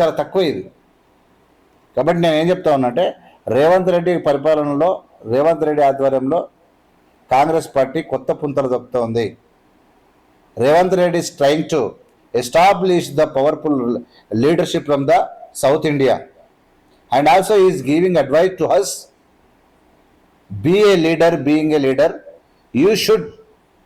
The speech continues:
grown up, up to national leader. This type of encouragement has been giving to everyone by through the Revanth Reddy. He al-, he is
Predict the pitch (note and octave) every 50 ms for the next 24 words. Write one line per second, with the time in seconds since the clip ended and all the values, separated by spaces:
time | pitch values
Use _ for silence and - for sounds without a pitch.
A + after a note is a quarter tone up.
0 | _ _ _ _ _ _ _ _ _ _ _ - G#2+ G#2 D3+ F3 G3+ A3 G#3+ G3+
1 | G3 F#3+ - - - D3+ D3+ - - - F#3 E3+ D#3 D3+ D3+ D3+ - E3 D3+ C#3+
2 | C3+ C3 B2+ A#2+ G2 F2 - - - - - _ _ _ _ _ _ _ _ _
3 | _ _ _ _ _ _ _ _ _ _ _ _ - G2+ G#2+ D3 F3+ F3 - -
4 | E3 D#3 F3+ F#3 F#3 G3 F#3 F#3 - D3 C#3 C#3 D3 D#3 D#3+ F3 G3 F#3 D#3 D3+
5 | E3+ F3 F3 F3 - - - - _ _ _ _ _ _ _ _ - B2+ C#3 C3
6 | A#2 A2 A#2+ E3+ F#3 F#3+ F#3 F#3 F3 - - - _ _ _ _ _ _ _ -
7 | A2+ B2+ D#3 E3 E3 E3 E3 E3 D#3+ E3 _ _ _ _ _ _ _ _ _ _
8 | _ _ _ _ _ _ _ _ _ _ _ _ _ D3+ D3+ C#3 C#3+ E3 F#3+ F#3+
9 | F3+ E3+ E3 D#3+ C#3 C3 C#3+ C#3+ C#3+ C3+ C3 - - - _ _ _ _ C3+ D3+
10 | D3+ D#3 D3 C#3 C3+ C3+ C#3 C#3 C3 C3 B2+ C3 C3 F#3 G3 F3+ D#3+ D#3 C#3+ C#3
11 | C3+ C#3+ C3+ - - - - - - D3 F3 D#3+